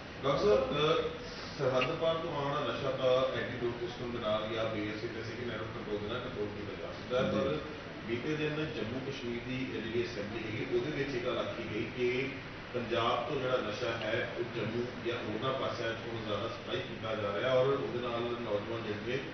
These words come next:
Speaker 1: ਨੇ ਨੇੜਲੇ ਸੂਬਿਆਂ ਦੇ ਡੁੱਬ ਰਹੇ ਨੇ। ਲੱਗਦਾ ਕਿ ਇਹ ਵੀ ਬਹੁਤ ਵੱਡਾ ਚਿੰਤਾ ਦਾ ਵਿਸ਼ਾ ਬਣਿਆ ਹੋਇਆ ਹੈ।
Speaker 2: ਦੇਖੋ, ਪੰਜਾਬ ਦੇ ਵਿੱਚ ਨਸ਼ਾ ਪ੍ਰੋਡਿਊਸ ਨਹੀਂ ਹੁੰਦਾ।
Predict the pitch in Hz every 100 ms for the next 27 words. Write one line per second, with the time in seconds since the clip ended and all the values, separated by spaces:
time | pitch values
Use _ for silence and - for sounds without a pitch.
0 | - - - 135 135 135 160 - - 113
1 | 117 113 107 98 92 - 87 123 131 -
2 | - 104 113 117 151 165 170 139 139 160
3 | 135 139 135 123 131 - 113 123 127 123
4 | 107 104 117 117 117 117 117 - - -
5 | - - 214 220 226 220 190 160 160 170
6 | 190 196 190 175 165 180 175 156 156 147
7 | 147 139 98 85